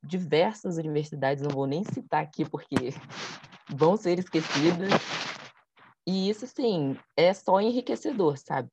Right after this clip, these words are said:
Poder ver que a gente tá atingindo outros alunos, outros cursos, outras universidades, países, então é, assim, não tem, não tem como a gente,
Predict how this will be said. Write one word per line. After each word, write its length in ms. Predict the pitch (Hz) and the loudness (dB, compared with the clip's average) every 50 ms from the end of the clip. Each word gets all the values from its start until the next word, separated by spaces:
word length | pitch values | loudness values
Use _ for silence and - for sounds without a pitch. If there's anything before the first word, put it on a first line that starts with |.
| - - - | -8 -6 -4
Poder 520 | 147 143 131 139 139 147 156 170 170 160 | -4 -4 -2 -2 -2 0 0 0 0 0
ver 220 | 139 127 156 170 | 0 0 -2 -2
que 60 | - 170 | -2 -2
a 60 | 165 | -2
gente 180 | 165 - - | -2 -2 0
tá 120 | - 160 160 | 2 2 2
atingindo 720 | 165 - - 185 170 156 143 131 139 156 156 160 160 151 156 143 131 120 - - - - - - - - - _ - - - - - - - - - - - | 2 0 -2 -4 -4 -4 -4 -2 -2 -2 -2 -2 -2 0 0 0 0 -2 -4 -6 -8 -8 -4 -4 -6 -6 -6 _ -20 -18 -18 -18 -18 -18 -12 -6 -2 2 4
outros 440 | 160 196 202 - - - 185 170 151 | 4 2 2 -2 -6 -4 -2 0 2
alunos, 640 | 147 139 135 147 170 180 180 165 160 156 147 139 | 2 2 2 2 2 2 2 2 2 2 2 4
outros 380 | 165 185 202 202 185 165 - - | 2 2 2 0 -6 -16 -16 -12
cursos, 500 | _ - 160 180 180 175 - - 143 139 | _ -2 0 0 0 -2 -4 -6 0 2
outras 240 | 160 175 - - 170 | 2 2 2 -2 -4
universidades, 880 | 156 160 165 156 160 160 - - 165 143 135 131 147 175 202 185 160 - - - - - - - - - - - | -2 -4 -2 -2 -2 -2 -2 -4 -4 0 2 2 4 4 2 0 2 0 0 2 2 0 0 0 -2 -8 -8 -2
países, 520 | - 170 190 190 170 165 208 240 220 208 | 2 2 2 2 2 0 0 0 0 2
então 540 | 208 214 208 208 - 185 175 180 202 226 226 | 0 0 0 2 4 6 6 6 6 6 4
é, 300 | 233 370 370 370 392 403 - _ _ _ _ _ _ _ _ _ - | 4 4 2 0 -2 -4 -6 _ _ _ _ _ _ _ _ _ -10
assim, 300 | 175 170 - - 147 139 | -10 -10 -6 -4 -4 -2
não 200 | 139 151 165 170 | 2 2 2 2
tem, 280 | 175 214 214 214 202 170 | 4 4 4 4 4 4
não 180 | 170 165 175 | 4 4 4
tem 140 | 185 185 185 | 4 2 0
como 260 | - 180 175 170 180 | 4 4 4 6 4
a 40 | 180 | 2
gente, 840 | 180 180 180 175 170 165 - - 180 170 165 156 151 139 127 131 | 0 0 -2 -2 -4 -6 -6 -4 -2 0 0 2 2 0 0 -2